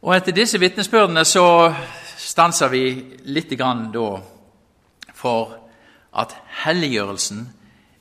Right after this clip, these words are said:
den skjer på søndager. Nei, og jo, den skjer nok på søndag også, men den skjer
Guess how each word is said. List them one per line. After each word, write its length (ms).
den 240
skjer 400
på 80
søndager. 640
Nei, 220
og 80
jo, 140
den 120
skjer 360
nok 160
på 80
søndag 280
også, 280
men 120
den 120
skjer 440